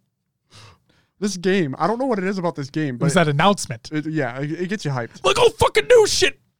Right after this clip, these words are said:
Speaker 2: <laughs>
Speaker 1: I was gonna buy silver, but I looked through, like, the, "Do I want to emote? Do I want any of this?" I'm like, "Mm, I need to hold off."
Speaker 2: Sure.
Speaker 1: Um, but I will most likely be pre-purchasing. The thing that made me most excited is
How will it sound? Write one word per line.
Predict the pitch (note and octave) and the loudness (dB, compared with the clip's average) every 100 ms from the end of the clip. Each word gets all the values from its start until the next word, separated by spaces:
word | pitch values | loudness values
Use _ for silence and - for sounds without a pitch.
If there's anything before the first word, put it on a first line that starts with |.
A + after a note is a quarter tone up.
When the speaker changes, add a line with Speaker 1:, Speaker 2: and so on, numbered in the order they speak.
| _ _ _ _ _ _ | _ _ _ _ _ _
Speaker 2:
<laughs> | - - - - _ _ _ _ _ - | -10 -10 -14 -20 _ _ _ _ _ -2
Speaker 1:
I | D#3 | 0
was | D#3+ D3 D#3 | 2 2 2
gonna | E3+ E3+ | 2 2
buy | E3+ | 2
silver, | E3 F3+ F3 F3+ | 0 -2 0 0
but | D#3 C#3+ | 0 -2
I | |
looked | B2+ C#3 | -2 -6
through, | C#3+ D3+ | -6 -4
like, | C#3 B2+ | -4 -6
the, | B2 A#2+ A2+ | -8 -8 -10
"Do | C#3 | -6
I | D3 | -4
want | C#3+ C#3 | -4 -4
to | |
emote? | F3+ G#3 B2 A#2+ | -2 -2 -4 -4
Do | |
I | B2+ | -4
want | C3 C#3 | -2 -2
any | C#3+ D3 | -2 -2
of | D#3+ | -2
this?" | F#3 C3 | -4 -6
I'm | C3 | -8
like, | B2 - | -8 -10
"Mm, | B2 B2 C3 - | -12 -14 -20 -14
I | C3+ C#3 | -8 -6
need | C3+ C3 | -6 -6
to | |
hold | A#2 B2 - | -8 -8 -10
off." | - - _ | -14 -18 _
Speaker 2:
Sure. | - - D3 B2+ _ _ | -8 -2 -2 -2 _ _
Speaker 1:
Um, | C3+ C3 B2 A#2 A2 A2+ - | -6 -4 -4 -6 -8 -14 -20
but | D3 D#3 C#3 - D3 | -6 -4 -4 -8 -6
I | D3 | -4
will | C#3+ | -4
most | C#3+ C3+ | -6 -6
likely | C#3 C3+ C3 | -8 -8 -10
be | B2 | -10
pre-purchasing. | - D3+ D#3 D3+ D3+ D#3+ D#3+ _ _ _ _ _ _ | -10 -8 -8 -8 -8 -8 -10 _ _ _ _ _ _
The | D#3 | -14
thing | C#3+ G3+ G#3+ | -2 0 2
that | F#3 E3+ | 2 2
made | E3 | 2
me | D3+ | 2
most | C3 C#3 F#3 | 2 0 -2
excited | B3+ - B3+ C4+ C#4+ | -4 -2 0 0 -2
is | F#3 D#3+ C#3 | -2 -2 -2